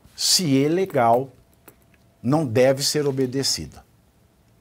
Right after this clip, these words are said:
Aliás, é um dever do cidadão se opor a ela. Caso contrário, o Estado Democrático de Direito vai pro vinagre. Bom, então, o Elon Musk, ele publicou essa decisão,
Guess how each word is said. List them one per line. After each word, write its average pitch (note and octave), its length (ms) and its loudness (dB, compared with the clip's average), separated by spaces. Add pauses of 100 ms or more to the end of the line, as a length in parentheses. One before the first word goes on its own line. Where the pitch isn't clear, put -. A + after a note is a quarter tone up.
(320)
Aliás, D3+ 500 2
é G3+ 60 4
um G3+ 160 0
dever E3+ 480 4
do C#3 140 -4
cidadão C3+ 640 0
se - 180 -2
opor B3+ 420 2
a A#3 140 2
ela. A2 400 0 (1000)
Caso E3 320 2
contrário, D#3 760 2 (300)
o C#4 220 4
Estado G#3+ 500 0
Democrático F#3 600 2
de E3 80 -2
Direito E3 240 2
vai D#3 140 4
pro D#3+ 200 -4
vinagre. C3+ 520 -2 (600)
Bom, F3 380 0 (420)
então, C#4 460 2 (540)
o C#4 160 4
Elon A3 320 4
Musk, C#3 400 0
ele D3 180 2
publicou F#3 500 2
essa D3 180 0
decisão, E3+ 640 2